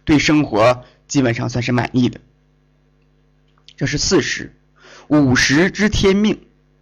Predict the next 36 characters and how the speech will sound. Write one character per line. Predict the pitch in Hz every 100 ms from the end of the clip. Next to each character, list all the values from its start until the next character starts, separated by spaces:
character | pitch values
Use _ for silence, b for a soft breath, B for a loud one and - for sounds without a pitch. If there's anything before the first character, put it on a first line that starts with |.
| _ _ _ _ _ _ b b
怎 | - 160 123
么 |
能 | 127 170
知 | 170 165
天 | - 160
命 | 170 180 135
呢？ | 123 - _ _ _ _ _ _ _ b b
一 | 131 156
个 | 180 -
是 | - 143
社 | - 175
会 | 127
经 | - 127
验， | - - _ b b b
另 | 202 202 120
一 |
个 | 92 - - b b
就 | 123 117
是 | - 120 101 - _ _ _ _ _ _
辩 | - 233 160 113
证 | 127 98
思 | - - 110
维 | 101
的 | -
发 | 113 104
展。 | - - _ _ _ _ _ _ _ _ _ _ _ _ _ _ _ _ -
辩 | 233 202
证 | 170
思 | 165
维 | 135 123 - _ _ _ _ _ _ _
它 | 143
有 | 123
它 | 123
的 | 120
特 | 120 117
点， | 107